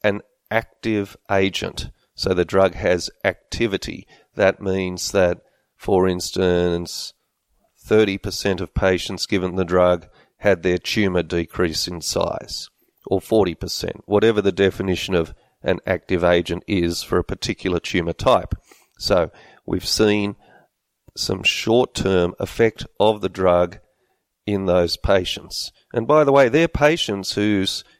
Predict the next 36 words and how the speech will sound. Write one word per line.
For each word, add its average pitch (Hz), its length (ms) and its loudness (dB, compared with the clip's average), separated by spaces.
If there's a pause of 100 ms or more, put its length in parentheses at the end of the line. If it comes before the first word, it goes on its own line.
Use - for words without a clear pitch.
cancers 113 460 0
are 101 160 4
really 104 260 2
the 95 100 4
worst 104 360 2
of 92 80 -6
the 90 100 0
worst, 143 380 2
remember. 87 340 -4
They're 110 180 4
the 107 80 4
ones 95 360 2
where 92 160 4
the 87 80 -4
standard 110 460 0
treatment's 95 460 -4
been 92 300 -2
used 101 420 2
and 98 120 -2
it 87 80 -2
hasn't - 320 -2
worked. - 360 0 (340)
So - 160 -2
if 90 160 -2
we 95 80 -2
see 127 420 0 (480)
a 87 340 2
good 120 320 0
response 117 600 0
rate 104 260 2
in 95 140 -6
those 95 260 2
patients, - 680 -2
well, 113 180 2
that's - 520 -2
encouraging, 131 720 0